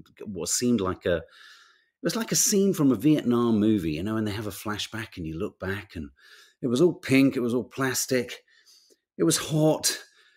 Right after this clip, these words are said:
It wasn't fun. I think I got on with little Barbie better than I did Barbie Barbie. Um, morning, Faith Goodman. Glad you enjoyed it. Hope,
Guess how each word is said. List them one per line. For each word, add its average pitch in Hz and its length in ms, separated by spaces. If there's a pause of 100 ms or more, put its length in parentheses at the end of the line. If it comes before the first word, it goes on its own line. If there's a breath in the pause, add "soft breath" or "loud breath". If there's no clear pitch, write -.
(1500 soft breath)
It 220 80
wasn't 190 340
fun. 131 640 (1600 soft breath)
I 359 60
think 339 180
I 180 80
got - 200
on 107 240
with 87 100
little 107 360
Barbie 71 380
better 71 200
than 80 160
I 76 40
did 76 200 (760)
Barbie 101 360
Barbie. 65 600 (600)
Um, 98 380
morning, 131 240
Faith 127 260
Goodman. 139 380 (160)
Glad 123 240
you 120 80
enjoyed 113 380
it. - 180
Hope, 104 220